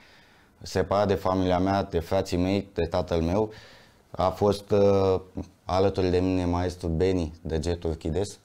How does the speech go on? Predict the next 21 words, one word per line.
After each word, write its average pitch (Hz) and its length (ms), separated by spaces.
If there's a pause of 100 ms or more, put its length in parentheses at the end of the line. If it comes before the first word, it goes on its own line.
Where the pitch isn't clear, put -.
(320)
un 87 220
titan 87 580 (480)
în 85 100
sportul 90 400
de 82 120
contact, 85 600
o 87 140
legendă 87 480
la 82 280
Hollywood, 90 420 (560)
are 87 760
foarte 90 320
multe 87 280
filme, 101 500 (1000)
uh, 80 220
a 87 60
fost 92 260
antrenorul 92 460
lui 92 120
Elvis 87 280
Presley, 98 680